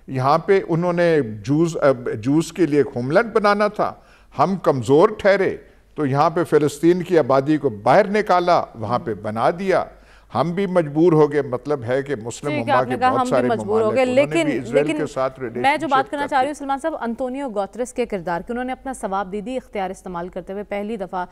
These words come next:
Speaker 2: आर्टिकल निन्यानवे के तहत ये वोटिंग कराई है,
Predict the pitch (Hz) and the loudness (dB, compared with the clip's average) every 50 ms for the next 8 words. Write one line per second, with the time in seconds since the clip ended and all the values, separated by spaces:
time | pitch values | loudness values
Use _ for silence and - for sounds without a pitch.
0 | - - - _ - 165 170 175 202 185 - 185 185 175 - - 185 185 180 165 | -12 -20 -20 _ -10 -8 -8 -8 -8 -10 -10 -10 -10 -10 -12 -12 -12 -10 -10 -10
1 | 170 180 185 185 - 185 - 180 190 180 170 - 175 180 175 170 - 170 180 180 | -8 -10 -10 -10 -10 -12 -12 -10 -10 -12 -12 -10 -10 -8 -8 -8 -8 -8 -8 -8
2 | 175 - 196 190 180 185 165 151 147 147 170 175 175 | -8 -8 -8 -10 -8 -8 -8 -10 -10 -10 -10 -12 -12